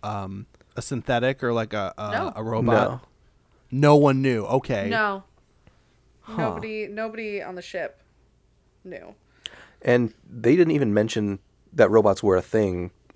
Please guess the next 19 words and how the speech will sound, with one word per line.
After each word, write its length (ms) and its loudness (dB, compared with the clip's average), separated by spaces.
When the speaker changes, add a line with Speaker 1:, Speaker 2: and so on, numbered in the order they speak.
Speaker 3:
before 340 2
his 140 2
reveal, 360 0
right? 240 0
Like, 200 -2
Speaker 2:
I 60 -14
Speaker 3:
that 80 4
Speaker 2:
don't 80 6
Speaker 3:
was 60 2
just 200 -2
Speaker 2:
think 120 -2
so. 80 -2
Speaker 3:
completely 320 0
out 120 2
of 60 -2
the 80 -6
blue. 420 -4
Speaker 2:
Yeah. 220 -6
Speaker 1:
Mm-mm. 360 -4